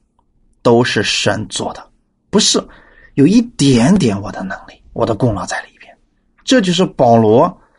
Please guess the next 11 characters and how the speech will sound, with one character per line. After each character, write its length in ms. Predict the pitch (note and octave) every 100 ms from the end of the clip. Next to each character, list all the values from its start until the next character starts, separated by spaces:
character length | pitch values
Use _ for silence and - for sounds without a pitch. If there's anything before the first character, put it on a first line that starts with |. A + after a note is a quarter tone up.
| _ _ _ -
他 280 | - A#3+ B3+
这 180 | -
么 100 | E3
说 340 | A2 - - F#3+
的 100 | A#2
意 160 | B2+
思， 340 | A2 - - - _ _ _ _
是 180 | - -
要 160 | F3 C#3+
让 200 | D#3 D#3+
神 600 | - - - C3+ G3+ -